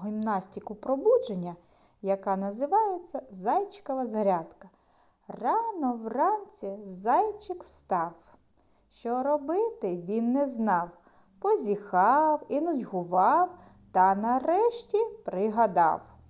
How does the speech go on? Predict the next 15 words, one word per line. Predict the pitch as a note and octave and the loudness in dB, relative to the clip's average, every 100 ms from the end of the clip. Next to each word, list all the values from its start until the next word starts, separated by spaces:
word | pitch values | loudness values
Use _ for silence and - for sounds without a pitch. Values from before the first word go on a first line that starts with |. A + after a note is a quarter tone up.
| - - - - | -20 -20 -20 -16
щоб | - - G3 G3 F3 | -10 -2 0 0 2
бадьорим | A3+ A3+ G#3 C4+ A#3+ G3 G3 G3+ | 2 2 2 8 10 10 6 2
зранку | F#3 G#3+ A3+ G3+ G3 A3 | 2 6 6 4 -2 -2
стати, | A3 - C4+ C#4 A3 F3 - - - - - | -2 0 8 10 10 8 2 -14 -14 -20 -18
щоб | - G#3 G#3 | -2 2 2
здоровими | G3 F#3 C#4 D#4+ D4+ G#3 G#3 B3 | 2 6 8 10 10 10 6 4
зростати, | A#3+ C#4 D#4 - C#4 F#3+ D#3 - - - _ - | 4 4 2 4 8 8 6 -4 -16 -20 _ -10
треба, | - F3 E3+ F3 | -4 -4 -2 -4
хлопчики | F3 - F#3+ G#3 G3 - F#3 F3+ | -4 -8 -2 2 2 -2 -10 -8
і | E3 | -8
дівчата, | E3 G3 - G4+ A#4+ G4+ D#4 - - _ - | -8 -8 2 4 4 2 -4 -4 -20 _ -4
починати | G3 F#3+ - G3 G#3 E4+ A#4+ - A#3+ | -2 -2 -2 -4 0 0 0 0 -2
день | D#3+ F3 G#3 F#3+ | 2 0 0 -2
з | |
зарядки. | F#3 G3 F3 C#3+ - - - | 2 2 2 -2 -4 -20 -20